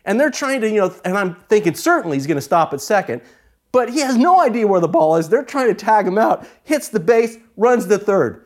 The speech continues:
By this time, everyone in the stands is standing up. They're going, "This is incredible." E S P N shows up.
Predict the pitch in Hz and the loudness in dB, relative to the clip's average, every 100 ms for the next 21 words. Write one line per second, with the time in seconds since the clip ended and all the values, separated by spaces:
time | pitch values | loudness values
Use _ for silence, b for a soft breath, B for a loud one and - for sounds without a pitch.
0 | b 160 226 320 - 269 240 247 226 - | b -4 -2 -2 -4 -4 -2 -2 -6 -10
1 | - 320 302 269 233 202 214 202 190 156 | -4 -2 0 0 0 -2 -2 -2 -4 -6
2 | - 185 175 175 160 233 247 233 233 349 | -4 -4 -2 -2 -2 -4 -2 -2 -2 -6
3 | 330 320 285 294 202 277 262 185 165 311 | -6 -4 -4 -4 -2 0 2 0 -4 -2
4 | 320 226 - 285 262 208 170 190 156 151 | 0 0 -2 -4 -2 -2 0 0 0 0
5 | 120 | -2